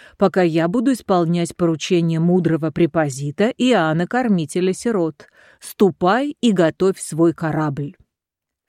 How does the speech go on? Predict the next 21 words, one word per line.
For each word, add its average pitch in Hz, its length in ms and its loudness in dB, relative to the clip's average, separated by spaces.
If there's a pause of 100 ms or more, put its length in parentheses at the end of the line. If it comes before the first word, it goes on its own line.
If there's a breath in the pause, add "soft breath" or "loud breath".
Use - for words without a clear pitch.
Феофил 240 500 4
Эротик 262 540 -2
не 226 180 6
сказал, 214 520 -2
в - 120 -20
чём 247 340 2
заключалось 214 760 -2
это 170 220 -2
дело. 151 420 -4 (440)
Между 185 380 4
тем 214 400 -2
препозит 185 640 0
Иоанн 165 540 0
поручил 214 640 0
Феофилу 226 580 -2
подготовить 208 720 -2
отправку 202 720 -2
с - 140 -14
Кипра 247 480 -2
грузовых 190 600 0
кораблей, 160 640 -2